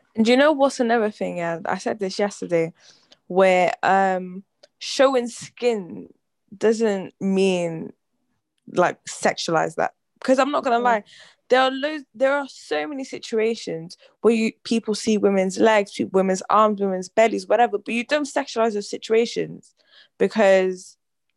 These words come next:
Speaker 1: um, some people consider it inappropriate in those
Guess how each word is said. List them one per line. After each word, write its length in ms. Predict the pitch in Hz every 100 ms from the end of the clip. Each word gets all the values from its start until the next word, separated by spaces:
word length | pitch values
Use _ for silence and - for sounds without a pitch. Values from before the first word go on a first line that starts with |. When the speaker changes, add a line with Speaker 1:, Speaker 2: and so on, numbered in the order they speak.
| _
Speaker 1:
um, 600 | 180 185 185 180 180 185 202 _
some 220 | - 214 202
people 240 | 208 190
consider 420 | - 185 - 185
it 120 | 175
inappropriate 600 | - 175 - 190 202 170
in 80 | 170
those 300 | 165 165 170